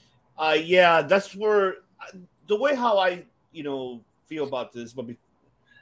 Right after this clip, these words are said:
before I get to the chat, and I apologize, guys in the chat, I just wanna get this very briefly.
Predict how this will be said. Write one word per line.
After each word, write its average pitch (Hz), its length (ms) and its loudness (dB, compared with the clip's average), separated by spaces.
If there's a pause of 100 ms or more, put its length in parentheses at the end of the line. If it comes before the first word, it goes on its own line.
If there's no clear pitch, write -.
(380)
before 196 260 2
I 202 40 4
get 175 200 -8
to 143 100 -14
the 117 120 -16
chat, 117 260 -6
and 107 100 -6
I 117 60 -8
apologize, 98 540 -8 (260)
guys 98 260 -8
in 90 60 -20
the - 0 -
chat, 101 220 -6
I - 20 -18
just 101 140 -12
wanna 107 160 -6
get 95 220 -14
this 90 160 -20 (100)
very 101 160 -10
briefly. 101 460 -16